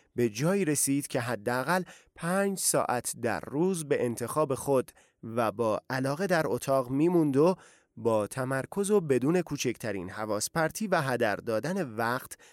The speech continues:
به مطالعه و یادگیری برنامه نویسی می‌پرداخت.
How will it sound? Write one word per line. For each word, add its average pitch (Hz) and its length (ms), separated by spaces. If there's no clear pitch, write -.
به 113 120
مطالعه 107 840
و 107 280
یادگیری 104 880
برنامه 92 540
نویسی 82 460
می‌پرداخت. - 800